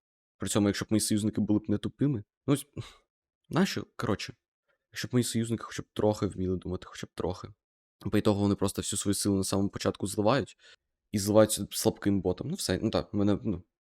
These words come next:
я був найбільший, мене лишили, грубо кажучи, одного на, один на один. Типу, ці не витримають, бо вони тупі і не розширяли. Вон-, коротше, вони за-, ну, ну, ну, що, що, що сказати, що сказати?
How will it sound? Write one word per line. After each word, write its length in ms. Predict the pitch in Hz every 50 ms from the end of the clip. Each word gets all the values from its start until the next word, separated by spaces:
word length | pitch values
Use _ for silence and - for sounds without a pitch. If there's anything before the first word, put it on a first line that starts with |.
| _ _ _ _ -
я 140 | 98 104 95
був 180 | 95 98 - -
найбільший, 580 | 101 101 98 90 - - 113 107 - - 95
мене 180 | 90 92 95 92
лишили, 320 | 95 95 - - 101 98
грубо 200 | 98 98 - -
кажучи, 360 | - - 92 90 - - - 85
одного 260 | - 104 98 95 101
на, 100 | 92 92
один 320 | - - - 98 101 95
на 80 | 95 98
один. 260 | 98 85 98 107 110 _ _ _ _ _ _ _ _ -
Типу, 160 | - - -
ці 160 | - - 107
не 80 | 107 101
витримають, 440 | 92 113 - - 104 95 90 80 -
бо 80 | 87
вони 140 | 87 90 87
тупі 340 | - - - - - 95 - -
і 60 | 87
не 100 | 87 82
розширяли. 400 | 92 - - 104 90 90 87 -
Вон-, 240 | - 113 98 - -
коротше, 300 | - 104 95 - - 85
вони 120 | 90 92
за-, 140 | 87 87 82 - _ _ _ _ _ _ _ - - _ _ -
ну, 220 | - 185 - - _ _ _ _ _ -
ну, 240 | - 131 110 110 _ _ _ -
ну, 180 | - 104 113 117 _ -
що, 200 | - - - -
що, 220 | - - - -
що 240 | - - - - 175
сказати, 360 | - - - - 92 85 - -
що 160 | - - -
сказати? 340 | 143 - - - - 92 -